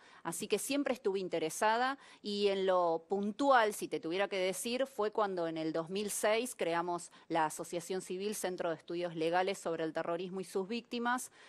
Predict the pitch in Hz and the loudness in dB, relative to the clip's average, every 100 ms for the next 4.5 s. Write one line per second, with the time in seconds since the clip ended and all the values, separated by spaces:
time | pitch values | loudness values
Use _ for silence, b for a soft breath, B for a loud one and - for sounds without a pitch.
0 | B B 196 190 196 196 - 196 190 226 | B B 2 2 2 -2 -2 -2 2 4
1 | 226 208 175 180 220 202 180 165 165 160 | 6 4 2 -6 -4 -2 -2 -2 -2 0
2 | 160 175 160 196 220 - 170 170 165 170 | -2 -4 -6 -2 -2 -2 0 4 4 4
3 | 208 190 165 160 190 175 220 202 190 202 | 4 4 4 2 0 2 2 0 0 2
4 | 220 180 - 196 214 | 2 -2 -4 -4 -4